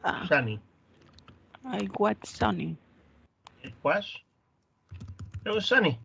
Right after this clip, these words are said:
Speaker 2: Ya tú, tú decides si le agregas on Saturday. It was Saturday. It was sunny on Saturday. Y hasta le puedes agregarle in Lázaro Cárdenas. ¿Verdad? Y ya las preposiciones vienen al final.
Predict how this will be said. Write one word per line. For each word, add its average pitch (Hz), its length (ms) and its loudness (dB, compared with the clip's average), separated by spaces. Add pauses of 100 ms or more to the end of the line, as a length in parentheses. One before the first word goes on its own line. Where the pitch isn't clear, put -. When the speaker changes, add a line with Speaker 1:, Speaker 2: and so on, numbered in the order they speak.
(1080)
Speaker 2:
Ya 139 160 4
tú, 160 200 -4 (100)
tú 165 140 2
decides 160 340 4
si 160 80 4
le 135 80 8
agregas 131 480 6
on 120 260 8
Saturday. 139 580 4 (1000)
It 143 140 8
was 185 100 0
Saturday. 170 460 10
It - 120 4
was 151 160 2
sunny 180 320 6
on 110 160 2
Saturday. 113 520 4 (460)
Y 131 200 6
hasta 113 240 6
le 110 80 4
puedes 131 320 2
agregarle 113 580 4
in 123 300 8
Lázaro 113 420 6
Cárdenas. 120 680 0 (2250)
¿Verdad? 110 240 2
Y 123 80 6
ya 131 100 10
las 165 120 6
preposiciones 147 720 6
vienen 135 260 0
al 120 100 4
final. 135 320 2